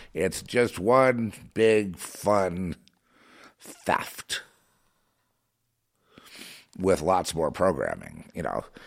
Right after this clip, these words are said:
The woke programming and, uh, you know, all that that's going on, the riots, all that have been the very, very best elixir for profits for the, the Jeff Be-,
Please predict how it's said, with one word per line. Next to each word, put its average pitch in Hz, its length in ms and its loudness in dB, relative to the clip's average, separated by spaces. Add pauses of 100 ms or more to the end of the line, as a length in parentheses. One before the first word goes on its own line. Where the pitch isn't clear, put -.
(240)
The 104 100 6
woke 131 360 12
programming 135 920 6
and, 87 380 -2
uh, 57 320 -6 (260)
you 104 160 -4
know, 64 240 -6
all 113 240 8
that 107 320 2
that's 95 220 -4
going 104 180 2
on, 98 200 4
the 85 100 -2
riots, 95 380 2
all 98 80 2
that 92 160 2
have 95 160 -2
been 95 180 0
the 98 80 -2
very, 120 440 4
very 107 320 2
best 104 580 0 (880)
elixir 107 440 4
for 92 160 -2
profits 104 540 2
for 90 260 -2
the, 80 220 -2
the 71 240 -8
Jeff 90 420 -4
Be-, 101 220 0